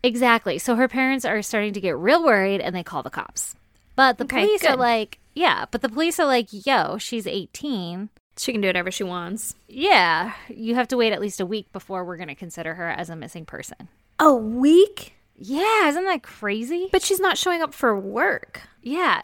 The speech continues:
Speaker 1: like, or anywhere. And they're like, "Yeah, she's eighteen. She can just fucking leave if she wants to. She doesn't have to tell anyone if she leaves."
Speaker 2: Yeah, but, like, seventy-two hours, maybe.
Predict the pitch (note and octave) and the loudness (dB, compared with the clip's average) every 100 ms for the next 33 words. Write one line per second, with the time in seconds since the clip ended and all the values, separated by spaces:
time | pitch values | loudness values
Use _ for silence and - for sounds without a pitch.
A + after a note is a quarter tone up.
0 | - A3 G3 A#3 A3 G#3 C4+ A3 E3+ E3 | -2 -2 0 -2 0 0 -2 -2 -2 -2
1 | G3 G#3+ G#3+ D4 D4 A#3+ B3 C4 A#3 - | -2 -2 -4 -6 -6 -8 -8 -6 -8 -8
2 | G#3+ A#3 A3+ A#3+ A3+ A3 A3+ G3+ - - | -10 -10 -10 -10 -8 -6 -8 -10 -14 -12
3 | - G3 - A#3+ A3+ A3 B3 - - E3 | -10 -10 -8 -8 -6 -2 -2 -4 -6 -6
4 | D#3+ D#3+ D#3+ E3 F3 F#3 D#3+ D#3 G#3 - | -4 -8 -10 -10 -10 -10 -8 -10 -12 -16
5 | - _ - C#4+ A#4 C5 A4+ E4+ F#4 E4 | -20 _ -8 0 2 2 0 2 0 0
6 | - - A4 A4 F#4+ F4+ E4+ A#3+ D#4+ F#4 | -6 2 2 4 0 2 2 4 4 4
7 | A3+ G#3+ F#3 G#3 D4 A3 - - | 0 -2 -8 -6 -4 -6 -14 -18